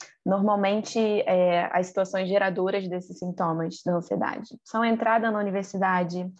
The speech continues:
as provas, as apresentações de trabalho, um sentimento de não tá dando conta, né, de inutilidade,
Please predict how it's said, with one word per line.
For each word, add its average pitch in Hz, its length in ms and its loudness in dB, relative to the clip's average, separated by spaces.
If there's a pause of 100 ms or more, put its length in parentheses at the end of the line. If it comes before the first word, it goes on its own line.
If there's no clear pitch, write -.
(380)
as 180 160 -2
provas, 185 460 4
as 170 120 2
apresentações 185 680 -2
de 180 80 -6
trabalho, 175 580 0 (400)
um 202 40 -4
sentimento 202 600 0
de 190 80 0
não 190 160 0
tá 190 140 0
dando 180 300 0
conta, 185 720 -2
né, 180 260 0
de 175 140 -4
inutilidade, 180 1040 -2